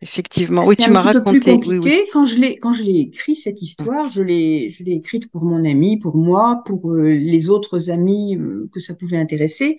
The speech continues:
Speaker 2: mais je n'avais absolument pas, euh, dans l'idée de la publier.
Speaker 1: Mhm.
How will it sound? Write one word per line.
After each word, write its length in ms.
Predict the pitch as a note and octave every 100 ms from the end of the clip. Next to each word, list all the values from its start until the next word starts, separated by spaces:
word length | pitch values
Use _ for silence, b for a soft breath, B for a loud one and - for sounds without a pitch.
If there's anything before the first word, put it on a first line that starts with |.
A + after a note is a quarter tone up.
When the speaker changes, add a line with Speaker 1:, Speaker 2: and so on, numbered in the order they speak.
| B B B D#3
Speaker 2:
mais 120 | E3+
je 80 | D#3+
n'avais 240 | E3 F3 G#3+
absolument 640 | G3 G3 - G3 F#3 E3+
pas, 320 | E3 G3 A3+ A#3+ B B B B
euh, 20 | D#3+ D#3+ D#3 D#3
dans 100 | D#3+
l'idée 340 | D#3 D3+ G3
de 120 | G3
la 140 | G3+ F#3+
publier. 640 | - F3+ F3+ E3+ C#3+ -
Speaker 1:
Mhm. 220 | F#3 F#3